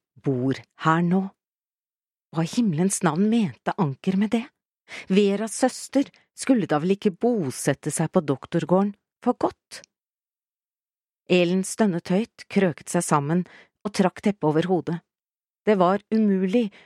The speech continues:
å se for seg en tilværelse med Ragna på doktorgården, for hun forsto det ikke. Hun forsto ikke hvilken rolle den fremmede skulle ha, ja, bortsett fra som Ankers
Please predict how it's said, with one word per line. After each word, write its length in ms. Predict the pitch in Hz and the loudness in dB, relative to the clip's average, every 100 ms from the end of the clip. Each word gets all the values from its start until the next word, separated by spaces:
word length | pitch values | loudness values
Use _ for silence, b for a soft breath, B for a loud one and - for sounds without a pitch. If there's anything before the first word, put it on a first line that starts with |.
| B _ | B _
å 40 | 214 | -8
se 320 | - 254 185 - | 2 2 2 -4
for 140 | 180 | -2
seg 240 | 214 220 - | 0 0 -2
en 100 | 165 | -2
tilværelse 600 | 185 175 151 139 135 - 175 | 0 0 0 -2 -4 -2 2
med 160 | 175 | 2
Ragna 320 | 156 143 143 156 | 0 0 0 0
på 100 | 165 | 0
doktorgården, 640 | 151 - 143 135 147 147 - _ _ _ _ - | -2 0 -2 0 -2 -4 -10 _ _ _ _ -2
for 120 | 196 | 0
hun 220 | 220 214 | 2 0
forsto 400 | 196 233 - 147 131 139 | -2 -6 -4 -4 -4 -4
det 80 | - - | -8 -8
ikke. 380 | 196 - 262 - _ _ _ B B | -8 -2 -2 -4 _ _ _ B B
Hun 100 | 240 | 0
forsto 440 | - 247 - 190 - | 0 -2 -2 -4 -4
ikke 200 | - 220 | -2 0
hvilken 340 | 196 - 226 240 | 0 0 0 2
rolle 320 | 247 202 165 | 2 2 0
den 140 | 220 214 | 0 0
fremmede 400 | 247 226 175 220 | 0 0 0 -2
skulle 320 | - 233 226 | -2 -2 0
ha, 200 | 240 269 233 b b _ _ _ - | -2 -4 -6 b b _ _ _ -2
ja, 120 | 147 - | -2 -2
bortsett 480 | 202 196 220 208 - B B B B | -2 0 0 -2 -6 B B B B
fra 200 | 185 196 208 | 0 2 0
som 260 | - 202 - 190 | 0 0 0 -2
Ankers 380 | 185 208 - | -2 -4 -6